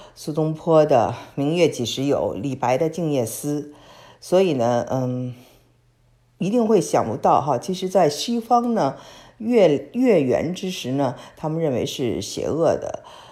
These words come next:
嗯，不过呢，我前不久呢，去了这个玛雅，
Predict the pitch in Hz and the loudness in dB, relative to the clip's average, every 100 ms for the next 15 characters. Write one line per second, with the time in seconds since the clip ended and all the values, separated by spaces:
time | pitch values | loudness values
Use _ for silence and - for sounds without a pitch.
0 | - - 147 147 147 - - _ _ _ | -18 -10 -6 -4 -4 -8 -16 _ _ _
1 | - 226 311 262 208 175 165 170 - 147 | -8 -4 2 2 4 2 2 -2 -4 0
2 | 147 190 240 - - 139 - 123 - - | 2 2 -4 -4 -2 -2 0 -4 -4 -10
3 | - 214 151 - 143 139 120 113 107 139 | -2 0 0 0 -4 0 0 2 0 0
4 | 147 220 247 135 | 0 2 2 0